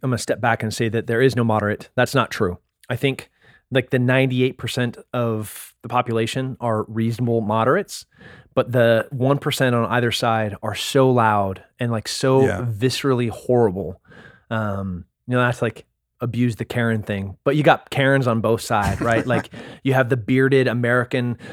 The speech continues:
Speaker 1: body wear-, ar-, army wearing dude that's gonna walk into the Michigan State Capitol and, like, you know, threaten Congress or governors. Like, that's an asshole.
Speaker 2: Yeah.
Speaker 1: And then you have, like, the far weirdo opposite end of that, where somebody's, like,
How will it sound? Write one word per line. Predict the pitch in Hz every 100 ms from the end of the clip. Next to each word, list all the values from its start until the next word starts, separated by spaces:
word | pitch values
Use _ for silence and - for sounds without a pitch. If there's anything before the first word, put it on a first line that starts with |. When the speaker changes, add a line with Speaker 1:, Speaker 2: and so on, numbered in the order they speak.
| - 113
Speaker 1:
body | 123 127 131
wear-, | 127 123 123
ar-, | 123 120 -
army | 127 120
wearing | 117 120 117 110
dude | 120 120
that's | 110 -
gonna | 120
walk | 110 117 127 -
into | 123
the | 117
Michigan | 120 - 117
State | - 110
Capitol | - 110 107 110 110
and, | 104
like, | 104 98 - - - -
you | 123
know, |
threaten | 110 - 135 120
Congress | 123 120 117 113 - _ _ _
or | - 123
governors. | 113 120 117 113 113 117
Like, | 110 - _ _ -
that's | 233
an | 156
asshole. | 123 92 - - _ - -
Speaker 2:
Yeah. | 120 127
Speaker 1:
And |
then | 135
you | 139
have, | 131 127
like, | 117 110
the | 120
far | - - 131 131 123 123 _ _ _ _
weirdo | 135 120 135 139 131 123 120 117 110 _ _ -
opposite | 135 139 131 127
end | 117 113
of | 101
that, | 107 107 -
where | 117
somebody's, | - 123 123
like, | 123 113